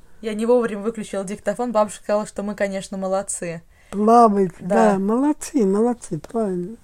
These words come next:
Speaker 1: Нам, мы, кстати, когда были в Калининграде один раз, ну, не, ну, <laughs> один, были в Калининграде, мы же жили в хостеле. С нами жило там, ну, у нас девушек семь было. Ну, то есть девушек и бабушек, и женщин, и, ну, всех возрастов.
Speaker 2: Ну, женского рода.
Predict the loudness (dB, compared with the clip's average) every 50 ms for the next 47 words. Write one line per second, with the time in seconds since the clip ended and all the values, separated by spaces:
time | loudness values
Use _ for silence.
0 | -20 -20 -20 -20 -20 -20 -20 -20 -20 _ _ -20 -20 -20 -20 -20 -20 -20 -14 -10
1 | -6 -2 0 0 -2 -2 -2 -4 -2 -2 -2 -2 -2 -2 -2 -4 -4 -2 -2 0
2 | 0 0 0 -2 -2 -4 -6 -6 -6 -4 -4 -6 -6 -4 -2 0 0 0 2 0
3 | 0 -2 -2 -4 -6 -4 -2 0 0 -2 -4 -8 -12 -10 -6 -4 0 4 4 4
4 | 4 4 2 0 2 2 2 2 0 -2 -4 -6 -6 -6 -10 -18 -16 -14 -6 -2
5 | 0 0 0 0 -2 -4 -6 -4 -4 -4 0 2 2 2 4 2 0 0 0 0
6 | 0 0 -2 -2 -2 0 0 2 2 2 0 0 2 2 2 2 2 -2 -6 -8
7 | -8 -8 -10 -12 -16 -20 -20 -20 -20 -18 -14 -4 0 2 2 2 2 0 -4 -2
8 | 2 4 4 4 4 2 -2 -4 -4 -8 -14 -20 -20 -16 -10 -8 -6 -2 0 2
9 | 0 0 2 2 2 2 2 0 -4 -6 -6 -6 -4 -2 -2 -2 -4 -4 -6 -6
10 | -4 -4 -4 -2 0 0 0 0 -2 -6 -6 -2 0 2 2 2 0 -2 -4 -2
11 | 0 0 2 4 6 6 6 6 4 0 -2 -4 -6 -6 -4 -6 -6 -2 0 0
12 | 0 -2 -2 -4 -6 -6 -4 -6 -6 -6 -6 -6 -6 -6 -4 -4 -4 0 0 0
13 | 0 -2 -6 -12 -8 -4 -2 0 2 2 4 4 4 4 4 2 -2 -2 -2 0
14 | 0 0 0 0 -2